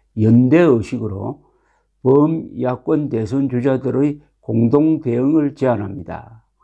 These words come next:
정치 공작 분쇄를 위한 범야권 공동 대책위원회 등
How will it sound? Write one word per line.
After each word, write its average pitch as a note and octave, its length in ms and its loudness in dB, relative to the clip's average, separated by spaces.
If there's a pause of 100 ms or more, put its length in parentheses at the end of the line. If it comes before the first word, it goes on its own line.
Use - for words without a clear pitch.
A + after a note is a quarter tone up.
(600)
정치 D#3 480 0
공작 C3 880 2
분쇄를 C#3 840 -2
위한 C3 400 0 (120)
범야권 C#3 960 0 (360)
공동 C#3 580 2
대책위원회 A#2 1300 -2
등 A2+ 340 -2